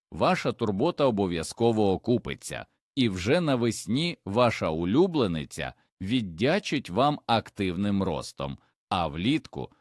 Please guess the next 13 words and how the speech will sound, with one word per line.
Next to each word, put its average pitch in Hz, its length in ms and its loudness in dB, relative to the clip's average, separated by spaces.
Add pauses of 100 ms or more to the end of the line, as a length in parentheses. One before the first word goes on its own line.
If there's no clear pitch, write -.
(400)
пишною 101 580 -2
шапкою 123 640 0
яскравих 131 840 0 (100)
і 143 220 2
ароматних 120 920 2
квітів, 110 560 -4 (260)
які 92 400 -2
будуть 160 360 -2
прикрашати 139 1000 -2 (160)
ваше 107 520 0 (100)
підвіконня. 113 920 -2 (460)
Отже, 175 400 4
друзі, 80 520 -4